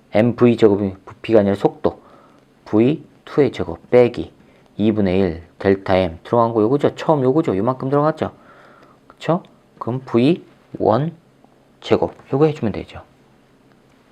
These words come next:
자, 그런데 델타 M은 뭐였어요?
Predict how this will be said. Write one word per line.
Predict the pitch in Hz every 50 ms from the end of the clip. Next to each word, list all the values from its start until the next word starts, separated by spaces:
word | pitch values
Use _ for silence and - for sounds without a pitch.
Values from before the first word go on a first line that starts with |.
| _ _ _ _ _ _ _ _ _ _ _ _ _ _ _ _ _ _ _ _ _ _ _ _ _ _ _
자, | - 117 101 92 87 -
그런데 | - 170 175 165 139 92 76 - - _ -
델타 | - 135 143 139 - 156 147
M은 | 139 139 135 120
뭐였어요? | 113 120 123 123 123 - 147 156 175 190